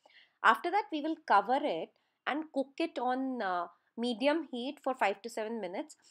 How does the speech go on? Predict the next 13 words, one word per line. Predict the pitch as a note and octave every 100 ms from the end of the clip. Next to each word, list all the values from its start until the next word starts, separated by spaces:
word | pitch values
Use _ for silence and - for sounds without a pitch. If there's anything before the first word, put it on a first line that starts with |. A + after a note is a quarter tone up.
| _
I | -
think | A#3 D4
it | F4+
needs | B3+ A#3+ C#4
a |
little | A#3 A#3
more, | B3 C4+ B3 -
more | G3 G#3 G3+
water, | F#3+ E3+ A#3+ C#5
so | - C#4
I'll | F#3
add | D#3+ E3
that. | D#3+ C#3+